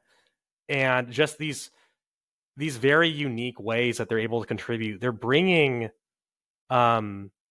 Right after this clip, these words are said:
they're bringing a con-, they're, they're bringing a context from their own cultures, and then, and then, um,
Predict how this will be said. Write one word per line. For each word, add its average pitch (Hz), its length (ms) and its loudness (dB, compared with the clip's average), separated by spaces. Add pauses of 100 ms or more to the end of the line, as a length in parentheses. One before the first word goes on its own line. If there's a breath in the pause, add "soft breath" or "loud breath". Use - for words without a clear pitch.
(460)
they're 151 120 4
bringing 156 500 2
a 117 60 -2
con-, 127 400 0
they're, 143 300 -4
they're 160 120 0
bringing 170 580 2
a 120 140 0
context 131 720 -2
from 123 160 -4
their 113 140 -4
own 113 260 -4
cultures, 147 840 2 (560)
and 123 120 0
then, 120 320 2 (160)
and 127 140 -2
then, 120 340 2
um, 113 460 0